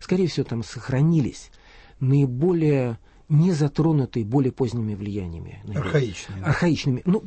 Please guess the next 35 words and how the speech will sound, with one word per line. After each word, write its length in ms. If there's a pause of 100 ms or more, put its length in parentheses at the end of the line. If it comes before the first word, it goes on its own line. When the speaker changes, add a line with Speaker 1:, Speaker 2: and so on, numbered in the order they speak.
(160)
Speaker 1:
э, 180
я 220
не 100
говорю, 240
что 160
они 180
архаичны 480
в 60
том 140
смысле, 200
что 140
в 60
них 160
есть 180
что-то 340
такое 520
допотопное. 800
Просто 640 (140)
ранние, 400
скажем 340
так. 180 (280)
Тогда 320
как 400
для 720
Северной 440
Америки 440
или 320
для 220
Юго-Восточной 720
Азии 300 (180)
существенно 640
позднее 640
влияние 580
вот 220
этого 340